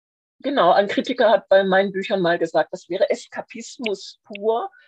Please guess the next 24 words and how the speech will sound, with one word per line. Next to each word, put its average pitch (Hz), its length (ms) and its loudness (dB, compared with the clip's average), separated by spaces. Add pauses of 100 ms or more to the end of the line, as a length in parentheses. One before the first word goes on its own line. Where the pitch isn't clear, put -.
also 190 160 -10
so 185 240 2 (160)
Flucht - 480 -4
aus - 160 2
dem 226 220 -4
Alltag. 233 500 -2 (180)
Ich 247 160 -10
finde 254 240 0
das 180 160 0
gar 165 160 2
nicht 180 220 -10
verwerflich. 156 600 -6
Der - 140 -4
Alltag 185 320 0
ist - 80 -10
schlimm 190 280 -6
genug. 202 380 -8
Wir 226 100 -10
haben 170 200 -6 (680)
alle 214 220 0
möglichen 208 460 0
Sorgen. 185 600 2 (420)
Und 214 180 -10 (140)
dann 208 160 2